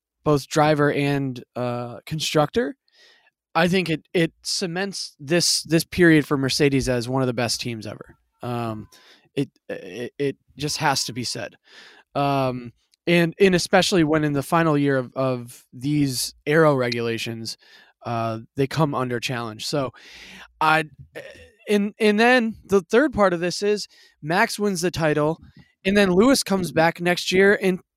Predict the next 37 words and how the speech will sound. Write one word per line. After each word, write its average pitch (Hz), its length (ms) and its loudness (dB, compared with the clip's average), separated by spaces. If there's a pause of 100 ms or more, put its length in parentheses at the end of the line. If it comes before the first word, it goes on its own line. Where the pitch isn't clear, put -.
puts - 240 0
up 214 160 4 (120)
a 185 60 0
title, 196 320 2
you 190 100 0
know, 156 120 0
win, 180 460 0
uh, 147 220 -8
wins 180 340 0
next 247 260 -2
year, 127 140 -2
which 170 220 -4
would, 185 320 -2
like, 170 240 0
also 202 280 4
cement 175 380 -2
Lewis's, 151 640 -2 (500)
uh, 139 400 2
legacy. 120 580 -2 (440)
You 143 100 -2
know, 143 140 2
he 156 200 2
lost 147 420 4
in 170 100 0
a 160 60 0
year 156 280 2
and 170 120 2
then 160 100 0
he 160 60 -4
came 165 220 -6
back 135 300 -4
and 175 100 -8
wins. 196 320 -4
So 180 200 2 (460)
there's 196 200 4
so 190 300 2
many 196 220 2